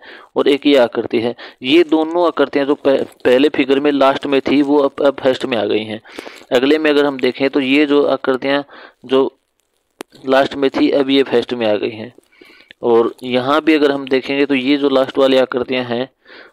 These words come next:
ये first में आ गई हैं, और इनको उल्ट भी दिया है, और इनको क्या कर दिया है, उल्ट भी दिया है। तो अगर हम आगे देखें तो ये जो आकृतियाँ हैं, ये जो आकृतियाँ हैं इनको आगे फर्स्ट में लिखा जाएगा और उल्ट के लिखा जाएगा, मतलब ये जो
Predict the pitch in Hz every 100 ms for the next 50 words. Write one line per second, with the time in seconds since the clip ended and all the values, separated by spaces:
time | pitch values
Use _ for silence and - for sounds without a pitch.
0 | - 117 131 151 127 123 127 127 107 107
1 | 113 110 113 _ _ _ - 139 156 151
2 | 151 165 147 135 - 160 143 123 107 101
3 | 104 123 139 139 - 160 135 131 123 139
4 | 147 147 156 143 139 123 107 101 95 -
5 | - - - 135 135 147 147 139 131 143
6 | 135 117 127 131 151 151 - - _ _
7 | _ _ _ _ _ - _ _ - 117
8 | 131 175 170 175 180 - - - 139 -
9 | 143 147 147 110 104 - _ _ _ _
10 | _ _ _ _ _ _ _ - 120 151
11 | 160 160 151 139 131 143 143 117 131 -
12 | - - - 139 151 170 165 127 135 156
13 | - 139 - 147 131 127 123 143 147 -
14 | 156 - 160 135 127 117 123 123 131 131
15 | 135 127 131 151 139